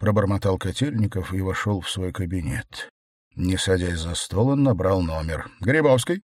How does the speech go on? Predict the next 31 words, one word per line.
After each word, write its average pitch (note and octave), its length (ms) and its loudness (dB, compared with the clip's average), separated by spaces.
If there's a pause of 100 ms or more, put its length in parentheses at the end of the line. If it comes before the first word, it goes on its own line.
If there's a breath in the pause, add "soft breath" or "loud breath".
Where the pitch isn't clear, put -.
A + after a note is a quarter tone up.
ответил F#2 440 -2
мужской F2+ 360 -2
голос. E2+ 300 -2 (120)
«Сергей D#3 360 2
Иванович, B2 260 4
Котельников. C3+ 760 0 (100)
Ну A2 240 4
и?» B2 240 4 (600)
«Четыре, A#3+ 440 4
Сергей F#3+ 320 2
Иванович». A#2 440 4 (160)
«Первенец», F2+ 1080 0 (220)
злобно E2 560 -2
усмехнулся D#2+ 760 -4
голос. D#2+ 400 -6
«Но...» F2 540 0 (580)
«Сергей C3+ 360 4
Иванович, A2+ 320 4
это B2+ 180 4
инициатива C3+ 580 4
Елагина». C3 640 6
«А B3 180 4
мне A#3 300 6
какое F3+ 420 6
дело? C#3 520 6 (180)
Ты, G#3+ 180 6
значит, F3 240 2
вляпался, F3+ 520 6
а D3+ 40 6
виноват E3+ 380 6
Елагин?» F3 540 4